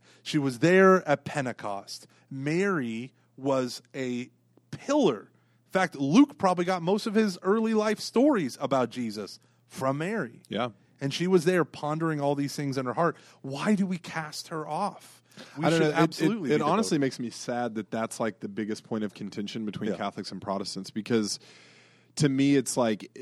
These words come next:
Speaker 2: she could actually be the one that brings it all together
Speaker 1: Yeah.
Speaker 2: if there was an openness to understanding her role.
Speaker 1: Yeah.
Speaker 2: Um, and, and in fact, you know, you talk to a lot of converts, that's often sometimes the way that they find their way back into the faith.
Speaker 1: Yeah.
Speaker 2: Or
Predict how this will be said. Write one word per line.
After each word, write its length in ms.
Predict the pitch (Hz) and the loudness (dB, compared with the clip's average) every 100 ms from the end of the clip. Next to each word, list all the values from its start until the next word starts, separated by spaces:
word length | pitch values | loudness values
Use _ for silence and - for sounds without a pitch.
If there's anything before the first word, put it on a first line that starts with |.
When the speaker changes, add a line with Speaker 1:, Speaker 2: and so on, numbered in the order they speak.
| 85 | -4
Speaker 2:
she 260 | - 147 | 0 0
could 160 | 139 117 | 0 0
actually 440 | 110 131 - 123 | 2 0 0 0
be 140 | 107 110 | 0 0
the 120 | 107 | 0
one 320 | 104 107 104 | -2 -2 -2
that 160 | 104 98 | -4 -4
brings 280 | 107 104 | -6 -4
it 60 | 110 | -4
all 160 | 101 98 | -2 -4
together 800 | 101 87 104 110 92 90 92 - | -8 -4 -2 -2 -2 -6 -8 -8
Speaker 1:
Yeah. 100 | 104 | -8
Speaker 2:
if 100 | 92 | -4
there 160 | 113 101 | 0 0
was 160 | 101 | -2
an 100 | 98 | -6
openness 540 | 95 107 - 98 95 - | -4 -4 -4 -8 -8 -10
to 80 | |
understanding 600 | 101 101 95 - 101 95 | -10 -10 -10 -10 -10 -10
her 120 | 90 92 | -12 -14
role. 540 | 90 95 92 90 104 | -12 -8 -6 -6 -8
Speaker 1:
Yeah. 200 | 110 101 90 | -8 -8 -8
Speaker 2:
Um, 400 | - 107 104 98 - | -12 -10 -10 -10 -10
and, 140 | 143 | -8
and 140 | 151 143 | -2 -2
in 100 | 131 | 0
fact, 380 | 170 190 175 - - - - | 0 0 0 -8 -20 -20 -6
you 120 | 156 | 0
know, 40 | 143 | 0
you 140 | 131 | -2
talk 260 | 147 196 - | -2 -2 0
to 100 | 165 | 0
a 20 | |
lot 240 | 123 127 | 0 -2
of 60 | 131 | -4
converts, 560 | - 107 127 175 185 - | -4 -4 -2 -2 -4 -4
that's 240 | 123 - | -4 -4
often 480 | - 110 127 139 127 | -6 -4 -4 -6 -8
sometimes 540 | - 120 117 113 110 | -8 -8 -6 -6 -6
the 100 | - | -6
way 200 | 101 104 | -4 -4
that 180 | 104 98 | -4 -6
they 100 | 104 | -6
find 260 | - 104 101 | -6 -8 -6
their 60 | |
way 140 | 98 95 | -4 -6
back 400 | 85 101 113 98 | -4 -6 -6 -8
into 260 | 120 147 | -12 -12
the 120 | - | -14
faith. 360 | - - 52 110 | -14 -14 -14 -10
Speaker 1:
Yeah. 140 | 98 90 - | -10 -10 0
Speaker 2:
Or 580 | 165 180 139 123 120 | 4 6 6 4 2